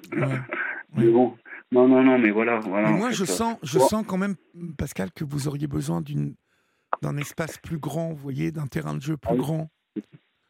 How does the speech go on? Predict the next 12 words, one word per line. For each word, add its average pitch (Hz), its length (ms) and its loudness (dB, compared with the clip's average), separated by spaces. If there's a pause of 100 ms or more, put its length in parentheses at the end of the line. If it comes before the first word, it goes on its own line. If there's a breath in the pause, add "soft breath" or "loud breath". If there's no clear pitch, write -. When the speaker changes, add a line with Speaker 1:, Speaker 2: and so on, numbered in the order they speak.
(120)
Speaker 1:
Et 143 60 -2
Speaker 2:
clair. 131 260 -4
Speaker 1:
Montpellier, 156 520 -4
ça - 160 -8
pourrait 151 260 -4
vraiment 156 320 -6
correspondre 165 600 -6
à 151 40 -4
ce - 100 -12
que - 80 -8
vous 143 140 -6
cherchez, 156 420 -6